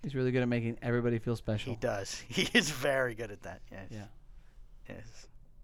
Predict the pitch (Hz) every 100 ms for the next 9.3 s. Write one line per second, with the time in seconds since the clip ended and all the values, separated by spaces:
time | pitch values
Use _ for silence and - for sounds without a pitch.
0 | - - - - - - - - - -
1 | - - - - - - 110 110 - -
2 | - - - - - - - - - -
3 | - - - - - - - - - -
4 | - - - - - - - - - -
5 | - - - - - 294 226 165 175 147
6 | 151 - - 135 139 127 - 226 202 202
7 | - 233 233 202 185 151 151 135 131 117
8 | 92 - - - 170 139 104 139 139 214
9 | 233 - 147